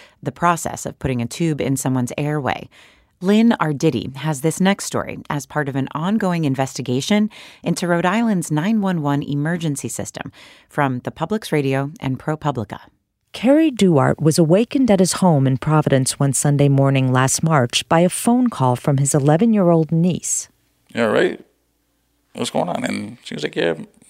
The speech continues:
Speaker 3: my mom."
Speaker 2: Her mom is Duarte's thirty-eight-year-old sister, Paula, and she was in trouble.
Speaker 3: Uh, I'm trying to wake her up. She's not waking up. And she's making weird noises. So as soon as she said that, I, you know,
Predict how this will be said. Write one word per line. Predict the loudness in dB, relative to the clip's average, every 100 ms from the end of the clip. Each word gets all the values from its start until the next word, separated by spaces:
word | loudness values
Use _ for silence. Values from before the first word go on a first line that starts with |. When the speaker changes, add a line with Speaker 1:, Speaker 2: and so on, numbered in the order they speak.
| -12
Speaker 3:
my | -6
mom." | -4 -4 -4 -6 -8 _ _ _ _ _
Speaker 2:
Her | 2 4
mom | 4 4 2 2 0
is | 0
Duarte's | 2 2 2 0
thirty-eight-year-old | 0 2 2 2 2 2 4 4 4
sister, | 2 0 2 0
Paula, | -2 0 2 4 2 -2 -10 -4
and | -2
she | 0 0
was | 0 2
in | 0
trouble. | 2 0 2 0 -2 _ _
Speaker 3:
Uh, | -10 -8 -8 -12 -18 -20 _ _ _ -8
I'm | 0
trying | 2
to | 2
wake | 2 2
her | 0
up. | 0
She's | 0
not | 0
waking | 0 -2 0
up. | -2 -4 _ _ -20 -20 -20 -16 -8
And | -6 -6 -10 -14 _
she's | -12 -10
making | -8 -4 -2
weird | 0 2
noises. | 2 0 0 -2
So | -2 -4
as | -2
soon | -2 0 -2 -2 -4
as | -4
she | -2
said | -4 0
that, | 0 0 -2 -14 _ _ _ _ _ _ _ -4
I, | 0 2 0 -4 _ -8
you | -6
know, | -4 -4